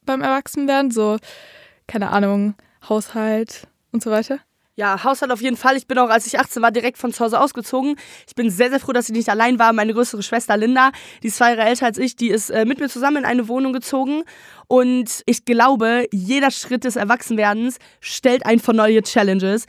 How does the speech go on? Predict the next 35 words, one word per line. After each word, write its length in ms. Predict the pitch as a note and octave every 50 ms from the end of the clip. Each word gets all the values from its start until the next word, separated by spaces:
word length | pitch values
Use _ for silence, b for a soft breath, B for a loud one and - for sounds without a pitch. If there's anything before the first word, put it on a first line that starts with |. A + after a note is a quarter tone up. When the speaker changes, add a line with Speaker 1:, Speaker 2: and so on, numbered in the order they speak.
| B B B B -
Speaker 2:
Und 360 | - A3+ A#3 A#3 A3+ G3 - -
das 160 | - C4 C#4 -
war 80 | C4+
halt 140 | A#3+ B3+ -
einfach 180 | B3 B3+ C4 A#3
so 120 | - B3
ein 100 | A#3 G3+
Ding 160 | C4 C4+ C4+
für 80 | - B3
mich, 160 | A#3+ B3 A#3
dass 180 | - B3 - B3+
ich 140 | A#3+ B B B B B
so 300 | - - A#3+ A#3 G#3+ - _
einen 200 | - - A3+ A3+
ganz 200 | - C#4 - -
kleinen 280 | - C4+ B3+ B3 B3
Teil 220 | - - C4+ C#4 C#4
von 120 | - C4
meinem 180 | A#3+ A3 A3 A3+
Leben, 220 | A#3 C4+ C#4 C#4
mit 140 | A#3+ G3+ -
dem 300 | B3+ C4 C#4 C#4 B3+ A#3+
bin 120 | - A#3
ich 140 | A#3+ A3+ -
jetzt 180 | C4+ C#4 - -
gerade 160 | - B3 A#3+
in 80 | A#3+ A#3+
meinem 160 | A3+ A#3 A3+
Kopf 240 | - B3+ G#3 - -
klargekommen. 640 | - C4+ B3+ C#4 C4+ C#4 - - C#4 C#4+ D4+ F#4 B B B B B -
Und 120 | - A#3+
dann 160 | C4 C4+ C4 A#3
kam 320 | - - B3+ B3+ C4+ B3+
sowas 300 | A#3+ A3 A3 G#3 - -
Nächstes. 500 | A3+ A#3 A#3+ - - - G3 F#3 G3